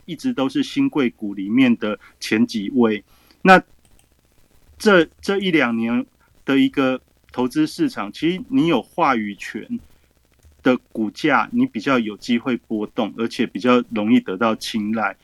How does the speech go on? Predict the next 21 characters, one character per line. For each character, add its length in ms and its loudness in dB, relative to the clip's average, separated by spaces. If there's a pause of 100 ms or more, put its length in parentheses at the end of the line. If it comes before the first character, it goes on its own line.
(180)
所 160 2
以 60 6
像 200 2
利 140 0
基 180 -8
电 220 0
就 100 -2
是 160 -2
一 120 0
个 120 -2
非 280 -2
常 200 -6
有 160 -4
话 320 -6
语 160 -6
权 300 -10
的 140 -6
一 80 -4
个 180 -6
股 280 -14
票。 260 -2